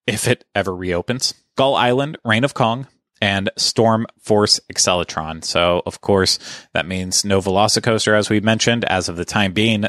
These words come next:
no Magical Creatures Motorbike Adventure. But, you know, one day in the future, I'm sure they will be a part of Universal Express. There were so many years where we're like, "Forbidden Journey,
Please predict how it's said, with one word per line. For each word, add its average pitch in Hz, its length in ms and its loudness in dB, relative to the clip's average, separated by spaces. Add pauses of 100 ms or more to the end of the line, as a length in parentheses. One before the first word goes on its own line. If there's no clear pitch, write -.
no 95 240 -2
Magical 92 440 -4
Creatures 101 500 -4
Motorbike 98 580 0
Adventure. 98 720 2 (360)
But, - 640 -2
you 90 80 -4
know, 90 300 -2
one 107 240 0
day 104 480 0
in 104 180 -2
the 104 80 0
future, 90 480 0
I'm 87 140 -4
sure 92 260 2
they 87 140 2
will 92 280 2
be 87 300 0
a - 60 -8
part 82 320 -2
of 85 120 -6
Universal 87 640 -2
Express. - 480 -2
There 95 100 2
were 90 80 0
so 113 160 2
many 104 180 2
years 92 340 2
where 82 100 2
we're 87 80 0
like, 87 220 0 (800)
"Forbidden 101 340 0
Journey, 107 380 2